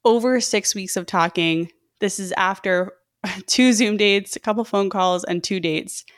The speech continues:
This is when I felt the spark. I've talked about this in the past, but G B is not traditionally who I used to go for in, physically. He is skinny. He's tall.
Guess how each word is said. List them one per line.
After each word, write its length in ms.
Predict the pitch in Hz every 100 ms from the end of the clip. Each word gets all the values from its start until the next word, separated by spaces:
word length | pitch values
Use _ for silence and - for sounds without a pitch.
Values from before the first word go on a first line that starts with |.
| _ _ _ _
This 320 | 190 214 311
is 140 | 349 294
when 120 | 285
I 80 | 262
felt 180 | 220 220
the 80 |
spark. 400 | 202 214 - - - _ _ _ -
I've 160 | 220 214
talked 200 | 254 247
about 60 |
this 120 | 220
in 60 | 196
the 60 | 185
past, 320 | 214 208 -
but 280 | 180 180 - _ -
G 200 | 190 214
B 220 | 226 233
is 160 | 202 180
not 540 | 185 185 196 196 -
traditionally 1120 | - 214 185 208 - 214 202 190 185 180 - _
who 240 | - 220 214
I 120 | 190
used 300 | 185 190 -
to 60 | 170
go 280 | 160 180 190
for 340 | - 165 165
in, 160 | 165 165
physically. 840 | - 208 202 196 180 160 156 - - - -
He 340 | - 196 185
is 320 | 185 170 170
skinny. 600 | - - 247 233 226 226 _ -
He's 200 | 233 -
tall. 400 | 208 196 190